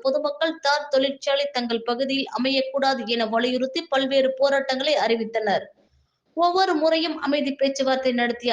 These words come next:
அதிகாரிகள் தார் தொழிற்சாலை அமைவதை தடுப்பதற்கு எவ்வித நடவடிக்கையும் மேற்கொள்ளவில்லை. இந்நிலையில் கடந்த சில மாதங்களாக தார் தொழிற்சாலை முழுவதுமாக இயங்க துவங்கியதால் தொழிற்சாலையில் இருந்து வெளியேறும்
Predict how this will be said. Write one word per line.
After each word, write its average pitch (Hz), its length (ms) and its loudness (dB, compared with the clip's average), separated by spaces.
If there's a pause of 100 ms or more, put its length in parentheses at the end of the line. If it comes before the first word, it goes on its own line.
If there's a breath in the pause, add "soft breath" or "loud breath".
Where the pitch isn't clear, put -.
அதிகாரிகள் 285 680 0
தார் 294 320 2
தொழிற்சாலை 269 480 2 (120)
அமைவதை 233 380 0
தடுப்பதற்கு 247 600 -2 (180)
எவ்வித 277 400 2
நடவடிக்கையும் 262 720 0
மேற்கொள்ளவில்லை. 214 680 2 (640 loud breath)
இந்நிலையில் 311 580 2
கடந்த 285 260 4
சில 262 220 0
மாதங்களாக 254 720 0
தார் 285 300 0
தொழிற்சாலை 269 520 2
முழுவதுமாக 247 680 0
இயங்க 247 300 -2 (140)
துவங்கியதால் 240 580 -2
தொழிற்சாலையில் 311 720 0
இருந்து 240 320 0
வெளியேறும் 247 540 2